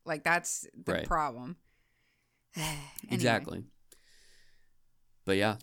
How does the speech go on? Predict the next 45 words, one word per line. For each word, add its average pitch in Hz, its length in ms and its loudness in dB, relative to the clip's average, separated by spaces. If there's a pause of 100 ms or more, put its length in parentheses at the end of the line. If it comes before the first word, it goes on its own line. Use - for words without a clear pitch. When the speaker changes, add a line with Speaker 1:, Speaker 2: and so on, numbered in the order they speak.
Speaker 1:
Well, - 100 -8
Speaker 2:
that's 101 140 -2
Speaker 1:
that's - 60 -4
cool, 160 200 -8
though. 156 100 -12
Speaker 2:
pretty 120 140 0
much, 117 240 -2
uh, 120 320 0
where 123 240 -2
it 123 120 0
landed. 131 420 -2
Warped 123 240 2
Tour 123 180 6
was 110 160 2
also, 107 320 2
like, 101 260 2
the 101 100 0
floodgates 101 640 2
for 92 500 0 (400)
just - 320 -4 (460)
being 110 260 4
able 104 340 2
to 95 360 0
see 110 280 2
other 110 220 0
bands 95 400 -2
that 90 200 0
I 87 100 -2
also 92 360 -4
didn't 139 240 -4
really 147 200 0
follow 147 320 -2
that 147 160 -2
much, 156 320 -6
like, 180 200 0
Speaker 1:
Yeah. 165 340 -2 (580)
Speaker 2:
and 120 120 2
also 113 420 2
other 98 260 0
concerts 87 420 -4
that 87 100 -2
I 87 60 2
went 78 220 -4
to, - 140 -8
too, 90 520 -6